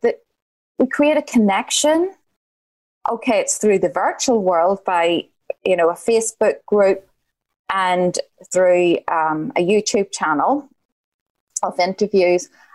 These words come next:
And also I'm, I'm bringing people together to compile a book as well with uplifting and inspiring stories, poems, artwork, quotes, tip lists.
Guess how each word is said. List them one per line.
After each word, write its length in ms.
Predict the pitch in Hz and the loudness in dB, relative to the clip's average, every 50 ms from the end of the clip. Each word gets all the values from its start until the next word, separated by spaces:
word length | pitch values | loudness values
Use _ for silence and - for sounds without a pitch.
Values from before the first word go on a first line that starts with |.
| - - | -10 -8
And 140 | 208 202 202 | -4 -2 0
also 320 | 196 196 202 - 214 202 | 0 0 0 0 0 0
I'm, 180 | 190 190 190 - | 0 0 -2 -2
I'm 340 | - 185 185 185 - - - - - _ _ _ _ - - - - | -4 -4 -4 -6 -8 -10 -20 -20 -20 _ _ _ _ -14 -14 -8 -6
bringing 280 | 208 202 202 202 208 | -6 -4 -2 -4 -4
people 300 | 208 - 220 202 - 185 | -2 -2 -4 -2 -2 -4
together 580 | 175 185 170 196 170 170 170 175 170 180 175 - - - | -2 -2 -2 0 0 0 0 0 0 -2 -2 -4 -6 0
to 480 | - 185 175 170 170 170 170 151 - - - | 2 2 4 4 4 4 4 2 2 -2 -2
compile 480 | - 190 180 - - 175 170 170 170 | -4 -4 -2 -2 -2 0 0 2 0
a 60 | 170 165 | 0 0
book 300 | - 175 170 170 - - - 170 | 0 -2 -2 -2 -4 -10 -6 -6
as 220 | 175 170 - - | -6 -6 -8 -6
well 460 | 165 185 175 165 165 165 165 170 165 _ _ - - _ _ _ _ _ _ _ | -4 -2 0 2 2 2 0 0 -4 _ _ -20 -20 _ _ _ _ _ _ _
with 180 | - 196 190 185 - - | -2 -2 -2 -2 -4 -6
uplifting 800 | 180 180 - - 180 175 170 - - - - 180 165 165 165 165 - - | -8 -8 -6 -2 -2 -2 -2 -2 -8 -4 -2 0 0 0 0 -2 -4 -2
and 260 | 170 170 170 160 - | -4 -4 -4 -2 -4
inspiring 720 | - 165 180 - - - 175 170 175 175 175 175 175 165 | -4 -4 -4 -6 -4 -4 -2 -2 0 0 0 -2 -2 -4
stories, 760 | - - - - - 220 208 208 208 202 202 196 202 196 - _ - | -4 -4 -4 -2 0 2 2 4 4 4 4 2 0 -2 -4 _ -2
poems, 560 | 226 185 185 185 180 180 180 180 185 185 - - - | 0 2 2 2 2 2 0 -2 -4 -6 -8 -8 -6
artwork, 640 | 185 185 190 196 196 - - 196 185 180 175 - - - _ _ _ _ _ _ _ | -4 -2 -4 -4 -6 -4 -2 0 0 0 0 -2 -6 -16 _ _ _ _ _ _ _
quotes, 540 | - 233 220 214 214 214 - - - - _ - _ _ _ _ - | -2 0 2 2 0 0 -4 -10 -10 -10 _ -16 _ _ _ _ -6
tip 220 | - - 254 262 - | -4 -4 -4 -2 0
lists. 380 | 262 226 208 214 226 - - | 0 2 2 2 0 -2 -6